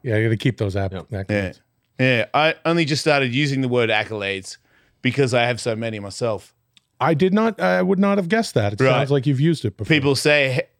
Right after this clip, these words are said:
Speaker 3: man, your accolades are sweet." And I'm like, "Accolades?"
Speaker 1: Yeah.
Speaker 3: Right. And then turns out, yeah, I got quite a few myself.
Speaker 1: It, it's also the word for this muscle here, so it could have been
Speaker 3: Is it?
Speaker 1: Yeah, they could have been talking
Speaker 3: What muscle
Speaker 1: about your
Speaker 3: was that?
Speaker 1: accolades. The, the accolades,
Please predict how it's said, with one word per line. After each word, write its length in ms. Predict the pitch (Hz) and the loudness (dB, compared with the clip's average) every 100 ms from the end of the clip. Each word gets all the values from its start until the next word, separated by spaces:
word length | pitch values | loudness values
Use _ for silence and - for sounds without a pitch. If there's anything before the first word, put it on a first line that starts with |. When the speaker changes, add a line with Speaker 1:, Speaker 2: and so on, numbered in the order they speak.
| _ - | _ -4
Speaker 3:
man, 340 | 143 151 135 | 0 0 2
your 140 | 139 143 | 2 2
accolades 580 | 131 139 139 127 117 104 | 2 0 2 2 0 -2
are 40 | |
sweet." 460 | 104 - 151 131 117 | -8 -2 0 2 0
And 80 | 117 | -4
I'm 120 | 113 | -2
like, 260 | 110 101 - _ | -2 -4 -6 _
"Accolades?" 680 | 123 139 131 95 82 80 - - _ _ _ _ _ _ | 0 0 -2 -6 -8 -10 -16 -20 _ _ _ _ _ _
Speaker 1:
Yeah. 140 | 135 104 - | -6 -4 -4
Speaker 3:
Right. 380 | 104 131 120 - _ _ _ - | 0 2 2 -4 _ _ _ -4
And 180 | 113 110 | -2 0
then 180 | 113 104 | -2 -4
turns 300 | 123 113 110 | -4 -4 0
out, 160 | 110 | 0
yeah, 200 | 95 98 98 | 0 0 -2
I 40 | |
got 220 | 101 90 | -4 -6
quite 200 | - 98 | -6 -8
a 20 | |
few 200 | 90 101 | -8 -12
myself. 500 | 95 92 95 95 - _ - | -10 -10 -8 -8 -10 _ -2
Speaker 1:
It, 100 | 170 | 0
it's 140 | 185 147 | 2 2
also 280 | 202 - 143 | 2 2 2
the 60 | |
word 240 | 127 131 110 | 2 2 0
for 100 | 101 | 0
this 260 | 123 - | 0 2
muscle 260 | 117 - 101 | 0 0 -4
here, 240 | 117 104 | -2 -2
so 180 | 92 - | -4 -6
it 80 | 101 | -2
could 100 | 127 | -2
have 80 | 117 | 0
been 180 | 110 101 | 2 2
Speaker 3:
Is 140 | 269 294 | 2 2
it? 240 | 370 - _ - | 0 -4 _ -2
Speaker 1:
Yeah, 140 | 113 | -2
they 180 | 110 123 | 0 0
could 140 | 123 131 | 2 2
have 40 | |
been 140 | 120 | 2
talking 260 | 104 123 - | 2 2 2
Speaker 3:
What 100 | 277 | 2
muscle 160 | - 262 | 2 4
Speaker 1:
about 60 | |
your 60 | 240 | 4
Speaker 3:
was 80 | 254 | 4
that? 200 | 262 143 | 4 2
Speaker 1:
accolades. 220 | 101 - _ _ 147 | -2 -4 _ _ 0
The, 120 | 165 | 2
the 100 | 185 | 2
accolades, 680 | 196 190 147 117 107 - | 2 2 2 2 2 -2